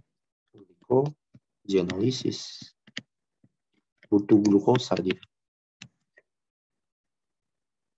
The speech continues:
Nah, sekarang kebalikannya. Yang inhibitor siapa? Kalau kadar A T P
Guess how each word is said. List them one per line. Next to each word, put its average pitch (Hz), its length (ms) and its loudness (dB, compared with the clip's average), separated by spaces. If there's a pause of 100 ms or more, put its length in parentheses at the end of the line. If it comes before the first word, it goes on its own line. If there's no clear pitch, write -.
(440)
Nah, 85 160 0
sekarang 120 400 0
kebalikannya. 104 640 0 (580)
Yang 107 180 2 (120)
inhibitor 107 560 2
siapa? 151 480 -4 (960)
Kalau 98 240 2
kadar 95 400 0
A 101 80 -2
T 165 240 2
P 110 160 2